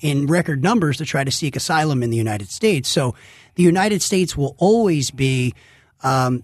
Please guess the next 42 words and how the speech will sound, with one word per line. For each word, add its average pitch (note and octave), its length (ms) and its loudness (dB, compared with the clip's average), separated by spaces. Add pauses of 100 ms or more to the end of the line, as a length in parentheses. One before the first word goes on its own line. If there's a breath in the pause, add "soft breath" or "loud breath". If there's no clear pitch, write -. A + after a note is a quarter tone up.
the D3+ 80 -4
beacon F3+ 280 4
of C3+ 100 -2
hope G#3+ 260 0
for D#3+ 120 -2
people D3+ 320 2
in C3+ 60 0
the B2+ 80 0
world. D3+ 280 2
They C3 100 -2
will B2+ 160 -2
continue G3+ 480 -2
to G3+ 80 2
come D3 240 -2
here. C3+ 160 2
And C3 80 2
even A#3 180 2
if A#3 140 0
there's G3+ 200 2
a D3 60 2
wall, C#3+ 500 0 (280 loud breath)
they're F3 120 4
gonna D#3 200 2
try F#3+ 280 0
to G#3+ 120 2
go D#3 160 2
through D3+ 200 0
a C3 60 0
process E3 640 -2
to, - 160 -8
to - 260 -4
obtain F3+ 480 0
political D3 460 0
asylum D#3+ 520 0
in A#2+ 100 -2
the A#2+ 60 0
United G#2+ 380 -4
States. - 420 -12 (460 soft breath)
Um, B2 380 0
because D#3+ 400 0
they, C#3+ 340 -2
they C#3 220 -4